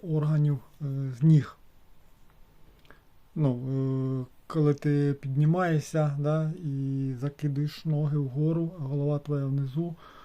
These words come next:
кров стікає. Бо, і це дуже корисно. Я колись почув вже дуже-дуже давно про це.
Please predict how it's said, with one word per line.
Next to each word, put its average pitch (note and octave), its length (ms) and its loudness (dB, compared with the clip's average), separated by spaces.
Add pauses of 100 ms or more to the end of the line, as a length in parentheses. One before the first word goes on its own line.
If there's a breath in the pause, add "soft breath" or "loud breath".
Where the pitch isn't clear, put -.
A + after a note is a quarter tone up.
(320 loud breath)
кров D3 320 2
стікає. C3 680 -2 (360)
Бо, C3 400 -6 (500 soft breath)
і D3+ 40 -6
це D#3 120 -6
дуже E3 260 2
корисно. D#3+ 720 0
Я C#3 420 0
колись D3+ 460 0 (500)
почув F3+ 560 -2 (640 loud breath)
вже B2 140 -6
дуже-дуже C#3 640 2
давно D3 520 0
про C#3 160 -4
це. C#3+ 380 -2